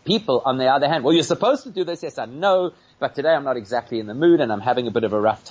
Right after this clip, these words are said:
time, and I'm not as spiritually aware as I'm supposed to be, and a hundred and one other reasons, dis-, distractions, and excuses, and we don't actually get around to doing it. So what does he see in us? So much so that Hashem was willing to give us the green light, and not only that,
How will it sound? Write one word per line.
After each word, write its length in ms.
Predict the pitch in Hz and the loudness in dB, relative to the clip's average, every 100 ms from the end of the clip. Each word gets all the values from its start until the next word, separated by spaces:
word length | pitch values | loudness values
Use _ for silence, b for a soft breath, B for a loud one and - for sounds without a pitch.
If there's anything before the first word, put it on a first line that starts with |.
| 170 | 0
time, 200 | 156 139 | 2 0
and 100 | 107 | -4
I'm 100 | 117 | 0
not 100 | 120 110 | 0 0
as 80 | - | -4
spiritually 460 | - 131 - 113 107 | -2 -2 0 -2 0
aware 200 | 156 185 185 | 4 4 4
as 60 | |
I'm 140 | 156 147 | 0 -2
supposed 320 | 156 160 147 - | -2 0 0 -2
to 60 | 143 | -2
be, 120 | 131 B B B | -2 B B B
and 100 | 123 117 | -2 0
a 0 | 113 | 0
hundred 300 | 220 220 180 | -2 -2 -6
and 100 | 123 | -4
one 200 | 123 139 - | -2 -2 -2
other 260 | 170 147 123 156 | -4 -2 -2 -4
reasons, 320 | 147 139 123 - | -4 -10 -14 -12
dis-, 160 | 120 - - | -12 -14 -12
distractions, 600 | 123 - 120 - 131 110 | -10 -2 -2 -2 -10 -10
and 80 | 113 | -12
excuses, 580 | - - 208 156 139 b b | -10 -4 -4 -2 -6 b b
and 100 | 101 | -2
we 60 | 95 | 0
don't 200 | 127 147 95 | 2 2 -2
actually 220 | - 127 | -4 -4
get 160 | 131 139 | -2 2
around 240 | 147 160 | 2 2
to 60 | 170 214 | 0 0
doing 120 | 233 | 0
it. 60 | - | 0
So 100 | 123 101 110 | -2 0 -2
what 260 | 214 - - 123 | -2 -4 -6 -2
does 180 | 135 127 | -2 -4
he 140 | 117 - - | -12 -14 -8
see 180 | 185 165 - 175 | -6 -6 -4 -2
in 80 | |
us? 200 | 139 117 123 b b b | 0 -2 -2 b b b
So 420 | - - 175 214 220 185 | -20 0 2 4 2 0
much 140 | 165 - | -2 -2
so 140 | 165 117 | 0 2
that 140 | 123 117 | 0 -2
Hashem 220 | 117 165 | -2 -2
was 160 | 135 104 | -2 -2
willing 340 | 104 208 202 196 | 0 2 0 -2
to 80 | |
give 200 | 110 107 107 156 | -4 -6 -2 -4
us 140 | 156 | -4
the 120 | 110 98 | -10 -6
green 240 | 110 151 151 | -2 -2 0
light, 260 | 127 127 - | 0 0 -2
and 80 | 113 160 | 0 2
not 100 | 180 | 2
only 200 | 120 101 | 0 -4
that, 200 | 95 | -8